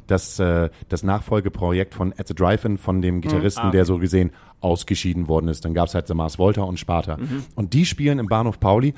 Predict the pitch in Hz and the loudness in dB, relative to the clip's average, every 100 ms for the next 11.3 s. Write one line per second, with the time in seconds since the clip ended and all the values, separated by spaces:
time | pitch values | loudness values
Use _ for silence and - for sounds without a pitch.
0 | - - - 107 101 - 95 120 139 - | -8 -12 -2 0 0 -2 0 2 2 0
1 | - 113 117 117 113 104 - 107 117 - | -2 0 2 0 0 -2 0 2 2 2
2 | 98 104 - - - - - - 107 110 | 2 2 0 -12 -18 -18 -20 0 4 6
3 | 104 98 90 95 - - 113 139 175 - | 6 4 4 2 4 2 6 6 6 0
4 | - 107 90 90 104 131 151 165 165 - | -4 -2 2 6 6 6 6 4 2 -2
5 | 101 101 - 107 98 98 127 127 95 - | 2 2 4 4 6 6 6 4 0 0
6 | 98 107 104 131 147 131 135 123 113 117 | 0 0 0 0 0 2 2 2 2 2
7 | 117 110 104 107 101 104 90 - - - | 2 2 2 0 2 2 2 0 -12 -20
8 | - - - - 110 104 101 101 104 - | -20 -20 -20 -2 4 6 8 8 6 2
9 | 104 107 98 107 101 107 104 101 95 - | 0 0 2 2 2 0 0 0 0 -6
10 | - - 139 - 117 117 123 - - 113 | -6 -2 -2 -2 -2 -2 -4 -8 -4 -2
11 | 101 80 76 | 0 -2 -6